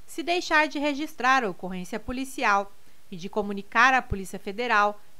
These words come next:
perda, furto, roubo ou outras formas de extravio de armas de fogo, acessórios e munições que estejam sob sua guarda nas primeiras vinte e quatro horas depois de ocorrido o fato.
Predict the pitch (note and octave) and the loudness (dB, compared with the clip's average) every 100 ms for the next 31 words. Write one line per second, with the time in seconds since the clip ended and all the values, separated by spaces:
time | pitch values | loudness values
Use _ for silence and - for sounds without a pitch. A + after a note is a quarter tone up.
0 | - D#4 D4+ D4 D4 D4 - C4+ C4+ C#4 | 0 4 6 4 2 0 -2 -2 -2 -2
1 | C4 E3+ G3 A#3 A#3 E3 E3+ E3+ E3+ F3+ | -4 0 2 2 0 -4 -4 -4 -4 -4
2 | - B3 - B3+ C4+ C#4+ C4+ C#4 D#4 D4+ | -4 -4 2 4 4 2 -2 -4 0 0
3 | C4 C#4+ C4 C4+ C4 C4 C4+ D#4 - A3+ | 0 -4 -2 2 4 2 -2 -6 -2 0
4 | A3+ A3+ C4 - E3+ F3 G3 - F#3 F#3 | 0 -2 -8 -8 -8 -8 -10 -6 -2 0
5 | A3+ A3+ F3 F3 G#3 C#4+ A#3+ A3+ B3 - | 0 -2 -8 -8 -8 -6 -4 -2 -4 -10
6 | - - - - E4+ - D4 D4 D4 C#4+ | -12 -14 -10 -6 -4 0 2 2 -2 -2
7 | C#4+ C#4 - D#4 D4+ G#3+ A3+ B3+ F#3 E3+ | -4 -2 0 2 4 4 4 4 -2 -8
8 | E3+ - G3 G#3+ G#3+ F#3+ C#4+ - - A3 | -10 -8 -2 0 0 -2 -8 -6 -2 -2
9 | B3 D4 G#3 G3+ G#3+ G3 D4 - B3 B3+ | 0 0 2 0 -2 -4 -4 -2 -2 -2
10 | C4 C4+ C4 B3+ C4+ C#4+ F3 - - - | -4 -4 -4 -4 -8 -8 -6 -6 -8 -12